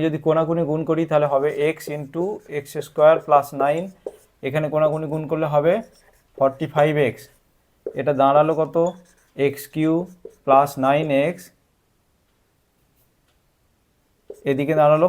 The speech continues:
ফর্টি ফাইভ এক্স। তাহলে এক্স কিউ করলাম, নাইন এক্সটা এদিকে নিয়ে চলে এলাম, ফর্টি ফাইভ এক্স মাইনাস নাইন এক্স। তাহলে এক্স কিউ সমান কত দাঁড়ালো? থার্টি সিক্স এক্স।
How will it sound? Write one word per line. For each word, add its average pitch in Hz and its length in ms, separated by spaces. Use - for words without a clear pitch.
ফর্টি 151 340
ফাইভ 135 160
এক্স। - 160
তাহলে 139 200
এক্স 143 160
কিউ 175 140
করলাম, 151 340
নাইন 143 220
এক্সটা 165 280
এদিকে 156 260
নিয়ে 165 180
চলে 151 200
এলাম, 123 140
ফর্টি 131 320
ফাইভ 151 180
এক্স 190 140
মাইনাস 143 300
নাইন 139 160
এক্স। - 140
তাহলে 127 180
এক্স 135 220
কিউ 170 120
সমান 160 280
কত 151 120
দাঁড়ালো? 160 320
থার্টি 131 320
সিক্স 151 260
এক্স। 123 140